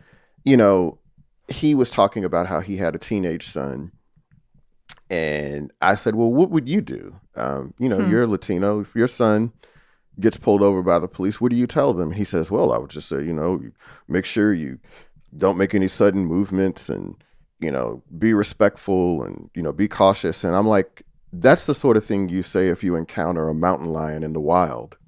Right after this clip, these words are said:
Speaker 2: Huh.
Speaker 1: You know? And that's not really helpful. I mean, it really all depends on how good a mood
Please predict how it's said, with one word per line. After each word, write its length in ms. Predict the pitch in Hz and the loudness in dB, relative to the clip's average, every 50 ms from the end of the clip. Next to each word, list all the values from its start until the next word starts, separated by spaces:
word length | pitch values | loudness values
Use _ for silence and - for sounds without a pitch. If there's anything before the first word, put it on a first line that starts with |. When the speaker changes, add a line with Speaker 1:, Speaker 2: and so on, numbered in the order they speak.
| _ _ _ _ _ | _ _ _ _ _
Speaker 2:
Huh. 400 | - - - - 190 180 190 202 180 - _ _ _ _ | -14 -6 -2 2 2 2 2 0 -4 -10 _ _ _ _
Speaker 1:
You 180 | - 104 110 113 | 2 4 6 6
know? 300 | 113 113 117 127 135 - _ - _ _ - _ - - | 6 6 4 4 0 -4 _ -18 _ _ -20 _ -4 0
And 320 | 104 101 98 98 92 87 - _ | 2 4 4 2 2 -2 0 _
that's 280 | 127 131 135 - - | 6 6 6 6 2
not 300 | 139 131 120 117 - - - _ | 4 4 4 4 2 0 -6 _
really 320 | 104 107 117 117 113 107 92 | 0 4 4 6 6 4 2
helpful. 640 | - 143 151 185 - - - - - - - - _ _ _ _ - | 2 0 -2 -2 -4 -10 -14 -14 -14 -14 -16 -20 _ _ _ _ -6
I 120 | - 113 | -2 0
mean, 220 | 95 110 107 104 107 | 2 2 4 4 2
it 140 | 104 90 - | 2 0 -6
really 320 | - 107 113 135 135 135 120 | -2 4 4 6 8 8 8
all 280 | - 101 113 117 117 | 8 8 8 8 8
depends 520 | 104 104 - - 135 117 113 110 104 - 104 | 6 4 0 2 2 4 4 2 2 0 0
on 300 | 95 95 90 87 87 - _ _ _ _ _ _ _ _ _ _ _ _ _ _ _ _ _ | 0 0 0 -2 -4 -8 _ _ _ _ _ _ _ _ _ _ _ _ _ _ _ _ _
how 240 | - - 123 123 127 | -2 4 6 8 8
good 240 | 120 - 123 113 113 | 8 6 4 4 4
a 40 | 107 | 4
mood 520 | 104 104 101 95 92 92 90 90 82 - | 4 4 2 2 2 2 0 -2 -4 -8